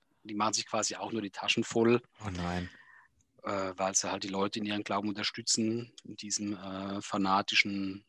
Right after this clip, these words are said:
Speaker 1: verschwörungstheoretischen Kram.
Speaker 2: Mhm, mhm, mhm.
Speaker 1: Und, äh, kommt halt nichts rum. Das ist ein cleveres Geschäftsmodell. Ein normaler Mensch wird das halt nicht machen, weil er Angst hat, seine Vita zu verlieren. Also wenn ich ein Anwalt wäre und würde mir damit meinen Ruf, äh,
Speaker 2: Mhm.
Speaker 1: zunichte machen,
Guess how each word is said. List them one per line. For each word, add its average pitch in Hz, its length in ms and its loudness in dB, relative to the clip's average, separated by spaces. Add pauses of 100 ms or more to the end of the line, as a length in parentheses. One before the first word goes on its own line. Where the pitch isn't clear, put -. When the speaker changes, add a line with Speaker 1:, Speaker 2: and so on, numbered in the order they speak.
Speaker 1:
verschwörungstheoretischen 104 1300 0
Kram. 107 420 0
Speaker 2:
Mhm, 92 300 0
mhm, 92 300 -4
mhm. 95 220 -8 (640)
Speaker 1:
Und, 95 200 -6
äh, 92 220 -10
kommt 110 220 2
halt 107 100 0
nichts 110 200 4
rum. 117 260 0
Das 101 140 -12
ist - 180 -2
ein 101 140 -20 (100)
cleveres 117 460 2
Geschäftsmodell. 151 680 4
Ein 98 500 -4
normaler 120 360 4
Mensch 123 280 2
wird 123 100 -8 (300)
das 120 220 8
halt 117 140 0
nicht 117 140 -4
machen, 120 260 -4
weil 110 140 0
er 90 80 -2
Angst 113 280 0
hat, 113 140 0
seine 101 360 2
Vita 127 320 -4
zu - 120 -10
verlieren. 131 160 -8
Also 107 140 -10
wenn 107 80 -6
ich 107 120 -4
ein 107 60 -8
Anwalt 117 460 -2
wäre 120 260 2
und 113 140 -4
würde 113 160 -6
mir 104 80 -2
damit 117 300 -4
meinen 110 140 -4
Ruf, 113 440 -6
äh, 113 300 -4 (320)
Speaker 2:
Mhm. 107 160 0
Speaker 1:
zunichte 120 380 0
machen, 123 500 0